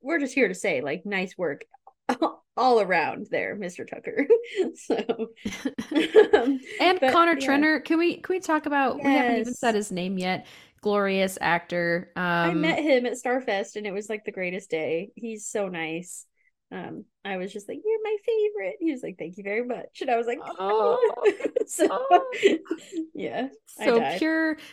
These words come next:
Speaker 2: Well, and a, a plug for another podcast, you know, go check out Shuttlepod One because Connor Trenner and Dominic Keating, and you should listen to it because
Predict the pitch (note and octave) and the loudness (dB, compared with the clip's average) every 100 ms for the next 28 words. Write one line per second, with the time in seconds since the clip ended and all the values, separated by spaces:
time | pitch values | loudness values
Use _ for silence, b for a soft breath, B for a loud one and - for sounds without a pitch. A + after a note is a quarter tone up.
0 | B C4+ D4 B3 C#4 A#3 - - - - | B 2 4 4 2 -2 -6 -12 -6 0
1 | A3 A3 G#3 G#3 - G3+ G3 - F#3 F3 | 0 2 -2 -2 -2 -2 -2 -2 0 0
2 | F3 F#3 F#3+ F#3+ G3+ E3+ D#3+ E3+ E3+ E3+ | -2 -4 -2 -4 -2 0 0 0 -4 -2
3 | F3 F3 - F3+ A3+ - E3 F3 D#3 D#3 | 0 -2 -4 -4 -4 -2 -4 -4 -4 -4
4 | D#3+ D#3+ E3 - E3 - - E3 E3 - | -4 -4 -6 -6 -6 -8 -8 -6 -4 -6
5 | E3+ E3 - D3+ D#3+ D#3+ D#3 D#3+ D#3+ F#3+ | -4 -4 -4 -6 -6 -4 -4 -4 -4 -2
6 | F#3 F3+ - F3+ E3 D#3 - F3+ F3 F3+ | -2 -4 -6 -4 -4 -4 -6 -6 -6 -6
7 | F3 F3+ F#3 F#3 A#3 C#4 D4 D4+ D4 D#4 | -6 -6 -8 -6 -4 -2 -2 -4 -4 -4
8 | C#4+ A#3 G3 F#3 A3+ A#3 A#3+ A3+ A3+ | -2 0 0 0 -2 4 4 4 -2